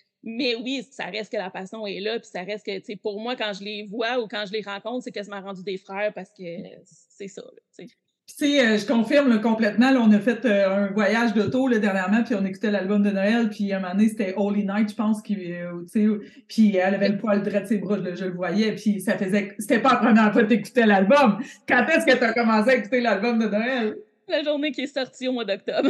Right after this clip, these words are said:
Speaker 1: <laughs>
Speaker 2: C'est le genre le quinze octobre, c'est ça. Donc là, elle était comme, Halloween, Noël, je sais plus quoi faire, tu sais, vraiment, c'est faire un choix en étant multipotentiel. Mais
Speaker 1: Oui.
Speaker 2: là,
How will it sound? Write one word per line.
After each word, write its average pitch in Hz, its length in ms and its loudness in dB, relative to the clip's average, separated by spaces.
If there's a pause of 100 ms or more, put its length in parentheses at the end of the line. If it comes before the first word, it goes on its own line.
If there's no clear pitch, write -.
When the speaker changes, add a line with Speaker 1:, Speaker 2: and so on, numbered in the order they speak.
Speaker 1:
<laughs> - 120 -20
Speaker 2:
C'est 220 100 2
le 220 80 4
genre 220 160 2
le 208 120 4
quinze 208 180 -2 (100)
octobre, - 260 -6
c'est 214 180 -2
ça. - 160 -4 (260)
Donc 233 280 6
là, 294 80 4
elle 247 80 6
était 214 200 2
comme, 220 340 2
Halloween, 208 380 2
Noël, 214 340 2
je 208 160 -2
sais 196 140 -6
plus - 100 -12
quoi - 220 -10
faire, 240 560 -2
tu 240 80 -4
sais, 214 60 0
vraiment, 202 500 0
c'est 180 460 -4 (120)
faire 233 220 4
un 208 140 6
choix 233 440 2
en 202 60 -2
étant 196 220 -2
multipotentiel. 185 720 -8 (420)
Mais 277 140 2 (140)
Speaker 1:
Oui. 339 60 4
Speaker 2:
là, 320 240 4